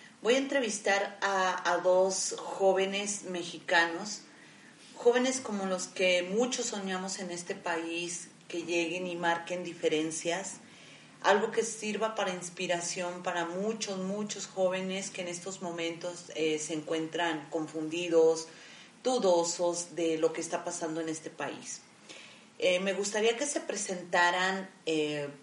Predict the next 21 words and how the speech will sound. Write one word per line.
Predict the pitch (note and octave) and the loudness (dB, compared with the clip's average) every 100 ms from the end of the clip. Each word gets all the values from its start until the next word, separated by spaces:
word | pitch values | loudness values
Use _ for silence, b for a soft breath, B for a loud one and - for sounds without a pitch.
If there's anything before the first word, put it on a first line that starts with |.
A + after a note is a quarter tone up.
| - | -2
por | F3+ F3 | 4 6
orden | F#3 G3 G#3+ | 6 2 0
de | G3+ | 2
edades, | F3+ G3 A#3 B3+ | 4 4 4 0
¿les | B3 - | -4 -2
parece | F#3+ G#3 A#3+ | -2 0 -2
bien? | A#3 B3+ D#4 | -2 0 0
Sin | - G3+ | -2 -2
decir | F3+ - G#3 | -4 -2 0
edades. | A3 F3+ C#3+ C3 - - B B B B B B - | 4 4 2 -2 -10 -16 B B B B B B -8
O | G#3+ | -6
si | A3 A3+ | -2 0
las | G#3 G#3 | -2 2
quieren | B3 C4+ | 2 4
decir, | A#3+ G#3+ A3 | 2 0 0
adelante. | G#3 F3+ D3+ B2+ B2+ - - - | 2 2 0 -2 -8 -16 -20 -14
A | C3+ C3 | -10 -6
ver, | C3+ B2+ - - - - - | -6 -8 -16 -20 -20 -20 -14
empezamos | D#3+ E3+ F3 F#3+ G3 | -8 -6 -4 -4 -4
contigo, | - F#3 E3+ E3 E3 D3+ D3 | -6 -6 -6 -8 -6 -4 -4
Cristian. | - D3+ - | -8 -10 -10